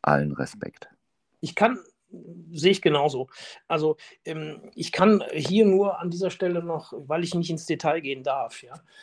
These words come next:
Speaker 2: äh, kann ich nur hier sagen, dass, ähm, neben Ballweg, aber Ballweg ist eben, äh, der prominenteste Fall, aber ich habe eben auch andere Fälle.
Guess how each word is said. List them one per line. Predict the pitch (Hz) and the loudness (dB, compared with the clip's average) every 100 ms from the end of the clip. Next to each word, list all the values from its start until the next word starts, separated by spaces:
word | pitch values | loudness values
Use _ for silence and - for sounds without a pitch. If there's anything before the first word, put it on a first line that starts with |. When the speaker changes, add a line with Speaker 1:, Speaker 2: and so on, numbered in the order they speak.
| - - | -20 -8
Speaker 2:
äh, | - 151 - | -6 -6 -8
kann | 160 185 | -8 -6
ich | - | -4
nur | 190 170 | -2 0
hier | 175 165 151 - - _ _ - 156 - _ - - - _ - 214 | 2 2 2 -4 -18 _ _ -20 -20 -20 _ -20 -20 -20 _ -20 -10
sagen, | 147 143 156 175 160 | -2 4 6 6 4
dass, | 156 - - _ _ - | 2 0 -12 _ _ -14
ähm, | - 139 139 139 143 - - - _ _ _ - 92 | -8 -6 -6 -8 -12 -16 -20 -20 _ _ _ -16 -4
neben | 147 175 175 139 | 4 4 4 4
Ballweg, | 127 151 151 139 | 6 6 4 2
aber | 147 | 2
Ballweg | 135 151 151 | 6 4 2
ist | 143 - | -4 -6
eben, | 143 143 131 - | -4 -4 -8 -12
äh, | - 127 - - 131 | -14 -12 -10 -12 -10
der | 131 131 | -4 -2
prominenteste | - 135 131 147 135 127 | -2 -2 0 -2 -4 -4
Fall, | - 117 127 | -4 -2 0
aber | 127 | 0
ich | 123 - | 0 0
habe | - | -2
eben | - 139 127 | -4 -8 -6
auch | - | -6
andere | - 151 143 | -6 -4 -2
Fälle. | 131 - 131 120 | -4 -6 -8 -10